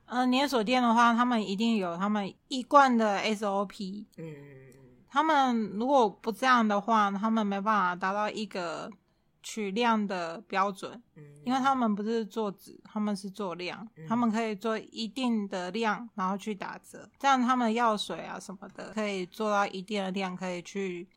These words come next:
Speaker 1: 薄利多销。
Speaker 2: 呃，所以就是他们打折比较凶，其实并不是因为他们真的什么，就是可以赚的比较少，是因为其实他们从原物料这一端，他们就已经拿到了比较优惠的价格啦，可以这样讲。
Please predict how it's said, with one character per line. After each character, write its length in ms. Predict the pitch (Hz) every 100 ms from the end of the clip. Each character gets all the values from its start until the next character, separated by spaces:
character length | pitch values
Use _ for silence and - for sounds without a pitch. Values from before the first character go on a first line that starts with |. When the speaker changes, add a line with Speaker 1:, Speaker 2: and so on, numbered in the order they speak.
| -
Speaker 1:
薄 200 | 208 220
利 160 | 233
多 200 | 208 190
销。 300 | 185 156 156 - _
Speaker 2:
呃， 260 | - 170 170
所 160 | 170 214
以 80 |
就 100 | 214
是 140 | 240 240
他 100 | 247
们 160 | 247
打 200 | 185 156
折 100 | 131
比 80 | 143
较 140 | 147 175
凶， 340 | - 175 170
其 140 | 170
实 80 | 143
并 260 | 147 214 175
不 80 | 151
是 120 | 170
因 40 |
为 80 | 165
他 100 | 170
们 140 | 165 147
真 160 | 151
的 100 | 143
什 100 | 131
么， 220 | 104 104 _ - - - _
就 120 | - 147
是 340 | 151 151 143
可 140 | 185
以 40 | 156
赚 160 | 170
的 80 | 160
比 80 | 123
较 120 | 135
少， 260 | 139 131 113
是 160 | -
因 80 | 190
为 80 | 196
其 140 | 185
实 40 | 151
他 120 | 175
们 120 | 175
从 220 | 160 143
原 160 | 147 143
物 80 | 160
料 180 | 156 139
这 120 | 147
一 80 | 139
端， 200 | 139 135
他 120 | 156
们 100 | 139
就 140 | 160
已 40 | 120
经 240 | 139 151
拿 200 | 139 131
到 140 | 190
了 100 | 180
比 100 | 113
较 100 | 120 151
优 260 | 160 156
惠 160 | 160 190
的 100 | 135
价 320 | - 180 127 -
格 220 | - 82
啦， 140 | 92 113
可 100 | 139
以 80 |
这 80 | 127
样 160 | 123 120
讲。 160 | -